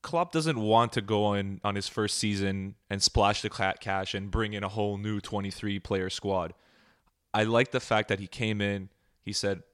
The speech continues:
"This is a squad I'm gonna work with. I'll bring in a few players here and there in the offseason, and that's it." I like the fact that he didn't bring a whole new recruitment, change everything, and prolong the transition period,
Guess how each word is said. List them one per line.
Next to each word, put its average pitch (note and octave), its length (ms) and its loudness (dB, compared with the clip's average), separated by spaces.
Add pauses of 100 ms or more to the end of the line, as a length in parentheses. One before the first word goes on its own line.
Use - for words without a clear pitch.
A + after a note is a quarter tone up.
(160)
"This A2+ 180 -4
is A#2+ 80 0
a A#2 60 0
squad A#2+ 280 4
I'm A#2 80 -2
gonna A#2 160 0
work G#2+ 300 -2
with. G#2 320 -2 (680)
I'll G#2+ 140 2
bring A2+ 220 2
in A2+ 100 0
a G#2+ 60 0
few C#3+ 260 0
players C3 400 0
here B2 160 0
and A#2+ 100 0
there A2 120 2
in G#2+ 80 0
the G#2 80 0
offseason, G#2+ 640 -2 (600)
and A2+ 140 -2
that's A#2 200 0
it." F3 200 0 (800)
I B2 120 6
like B2+ 180 4
the C3+ 80 -2
fact A#2+ 240 2
that A2 80 0
he A2+ 80 -4
didn't A2+ 220 -6
bring G#2+ 280 -4
a G#2 80 -2
whole B2 460 -2
new A#2 180 -4
recruitment, G#2 720 -6 (320)
change B2+ 360 -2
everything, G2+ 680 -2
and G#2 180 -4
prolong G2+ 400 0
the F#2+ 120 -4
transition G2 440 -4
period, F2+ 400 -8